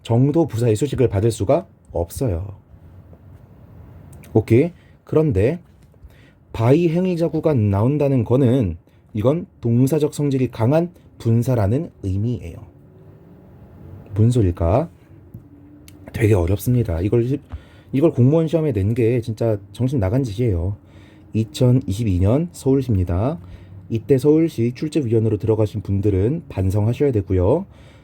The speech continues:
제대로 된 시험 출제 기관이라면 그 사람들 다시는 부르면 안 됩니다.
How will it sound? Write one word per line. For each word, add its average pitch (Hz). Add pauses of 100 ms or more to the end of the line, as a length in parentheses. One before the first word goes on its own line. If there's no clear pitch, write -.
(180)
제대로 143
된 143 (400)
시험 151
출제 156
기관이라면 110
그 104
사람들 98
다시는 92
부르면 98
안 80
됩니다. 90